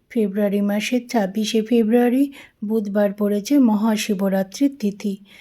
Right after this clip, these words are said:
ছাব্বিশে ফেব্রুয়ারি সকাল নটা বিয়াল্লিশ মিনিট থেকে তিথি শুরু হবে এবং তিথি সমাপন হবে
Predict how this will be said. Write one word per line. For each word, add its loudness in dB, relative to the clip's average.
ছাব্বিশে -4
ফেব্রুয়ারি 0
সকাল -2
নটা -2
বিয়াল্লিশ 0
মিনিট 2
থেকে -2
তিথি -2
শুরু -6
হবে 0
এবং 0
তিথি 2
সমাপন 0
হবে 2